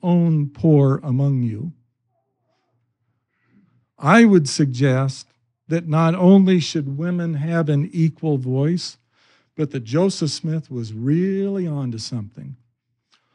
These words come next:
long before the notion of a bishop controlling a storehouse,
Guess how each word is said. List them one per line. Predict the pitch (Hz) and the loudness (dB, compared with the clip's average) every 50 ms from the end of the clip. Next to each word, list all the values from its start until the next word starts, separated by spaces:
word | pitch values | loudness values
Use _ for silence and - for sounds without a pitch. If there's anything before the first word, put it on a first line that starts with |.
| _ _ _ _ _ _ | _ _ _ _ _ _
long | 127 123 135 143 156 180 190 196 202 202 202 196 196 196 190 180 | -6 -4 -4 -2 -2 0 0 0 0 0 0 0 0 0 0 -2
before | 175 170 151 - - 160 156 160 156 147 143 147 147 135 127 - _ _ _ _ | -4 -6 -6 -8 -10 -8 -6 -6 -6 -6 -6 -6 -8 -8 -10 -14 _ _ _ _
the | 139 135 | -8 -6
notion | 135 135 139 151 156 151 139 - - 143 135 | -4 -4 -4 -4 -4 -6 -6 -8 -6 -6 -6
of | 127 117 | -6 -8
a | 120 | -10
bishop | 107 107 123 143 143 139 - - 135 123 - _ _ _ | -12 -6 -6 -4 -4 -4 -6 -8 -8 -8 -8 _ _ _
controlling | - 127 117 - - - 139 135 135 131 127 127 120 113 | -10 -10 -10 -10 -10 -10 -8 -6 -6 -6 -6 -6 -8 -8
a | 110 | -10
storehouse, | - - - 143 131 127 127 120 113 113 101 117 - - - - _ | -12 -10 -8 -6 -6 -6 -6 -6 -8 -10 -10 -12 -20 -20 -20 -20 _